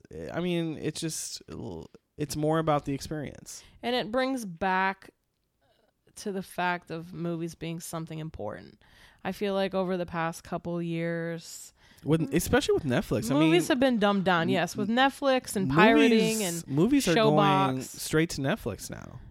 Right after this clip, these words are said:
Speaker 2: Yeah.
Speaker 1: Yeah.
Speaker 2: So movies are kinda getting washed away as a, you know, as an event, as a
Speaker 1: An outing.
Speaker 2: an art form, actually.
Speaker 1: Yeah.
Speaker 2: So I think that Alamo Drafthouse is trying to bring us back
Speaker 1: And the
Speaker 2: to
Speaker 1: pi-, the pictures of the
Speaker 2: movies.
Speaker 1: theaters that we've seen are,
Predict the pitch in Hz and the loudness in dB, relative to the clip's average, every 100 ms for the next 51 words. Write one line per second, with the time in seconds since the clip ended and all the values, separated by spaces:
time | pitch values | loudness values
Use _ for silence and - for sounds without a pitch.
0 | - - 104 - 196 _ _ - 117 175 | -14 -12 -10 -12 -16 _ _ -14 -12 -8
1 | - - 202 202 240 285 294 277 - 277 | -8 -2 -2 0 0 0 0 -2 -4 -4
2 | 262 254 240 214 214 - 208 202 208 202 | -2 -2 0 0 0 -4 -6 -4 -2 0
3 | 180 165 165 170 165 170 _ _ _ _ | 0 -2 -6 -6 -6 -8 _ _ _ _
4 | _ _ _ 202 202 190 160 185 185 160 | _ _ _ -6 -4 -2 -4 -4 -4 -4
5 | 180 180 175 - - 180 180 170 160 165 | -4 -4 -6 -10 -8 -6 -6 -6 -6 -10
6 | - _ 127 107 113 139 202 - 208 - | -14 _ -8 -2 -2 0 0 2 2 0
7 | - 175 165 156 156 _ _ 175 - - | -6 -4 -2 -6 -10 _ _ -14 -12 -14
8 | - - _ - - 110 - - _ _ | -12 -14 _ -16 -10 -10 -10 -16 _ _
9 | _ - - 180 175 170 - 180 180 180 | _ -12 -8 -8 -6 -8 -8 -8 -8 -6
10 | 202 202 202 - - 175 185 175 170 175 | -6 -6 -8 -18 -16 -6 -2 0 -2 -2
11 | - 180 185 180 175 175 175 - 165 - | -4 -4 -2 -4 -2 -4 -4 -8 -10 -10
12 | - 180 175 170 170 170 - 170 180 - | -12 -8 -8 -10 -12 -12 -12 -12 -14 -14
13 | 185 - 127 156 185 185 160 - - 127 | -16 -10 0 4 6 6 4 4 0 -6
14 | 127 170 - 202 147 123 117 127 151 131 | 0 0 0 -2 -2 -2 -2 0 0 0
15 | 117 76 104 - 107 110 101 107 | -2 -6 -6 -8 -8 -8 -8 -12